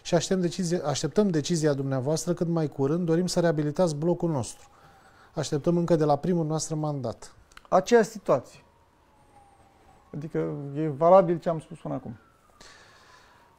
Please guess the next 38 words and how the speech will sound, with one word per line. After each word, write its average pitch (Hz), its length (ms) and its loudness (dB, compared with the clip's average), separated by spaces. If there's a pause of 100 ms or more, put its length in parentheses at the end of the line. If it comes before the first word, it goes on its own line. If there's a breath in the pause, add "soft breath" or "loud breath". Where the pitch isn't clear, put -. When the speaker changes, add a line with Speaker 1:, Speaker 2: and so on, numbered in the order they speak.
Speaker 1:
Ok. 147 640 -8 (180)
Speaker 2:
Am 165 180 4
speranțe 180 540 0
că 190 540 2
nu 208 120 0
se - 120 0
află 175 260 4
prin 156 180 -4
acele, 151 460 0 (180)
între 151 240 2
acele 170 300 4
nouăzeci 156 480 4
la 139 140 4
sută, 180 500 0 (720 loud breath)
uh, 160 200 6 (100)
care 175 880 8
n-au 147 360 8
fost 151 180 -2
reabilitate 151 420 4
până 147 160 -2
acum 160 200 -2
din 147 160 -2
cauza 147 280 2
asociației 131 520 -4
de 123 80 -8
proprietari. 117 460 -12 (1120 loud breath)
Speaker 1:
Crescu 202 360 0
Ionela 185 500 2
spune 185 340 -2
de 175 140 2
clădirile 170 480 0
în 160 120 0
paragină, 135 720 2
care 160 180 0
sunt 165 200 -2
focare 175 340 2
de 160 100 -2
infecție, 151 880 -4